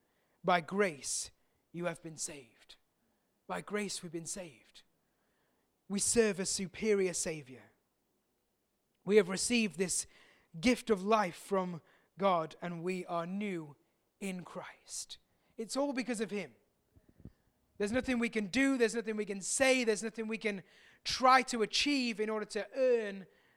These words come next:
this new life. We've got it. It's ours. It's been given to us by him. Now, out of these truths, out of these realities,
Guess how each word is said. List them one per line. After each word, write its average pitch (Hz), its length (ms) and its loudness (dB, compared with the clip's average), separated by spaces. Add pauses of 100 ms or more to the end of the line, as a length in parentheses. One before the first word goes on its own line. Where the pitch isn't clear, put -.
(120)
this 196 240 -6
new 220 220 -4
life. 190 380 -4
We've 202 180 -8
got 262 200 -2
it. 165 200 -10 (400)
It's - 180 -6
ours. 233 560 -2 (260)
It's 208 180 -4
been 214 180 -4
given 254 320 -2
to 196 180 -6
us 143 340 -8 (600)
by 190 160 -4
him. 165 360 -10 (1800)
Now, 196 200 2
out 220 240 2
of 170 120 -6
these 202 240 -2
truths, 185 460 -4
out 208 240 2
of 202 100 -6
these 196 360 0 (380)
realities, 208 1040 -2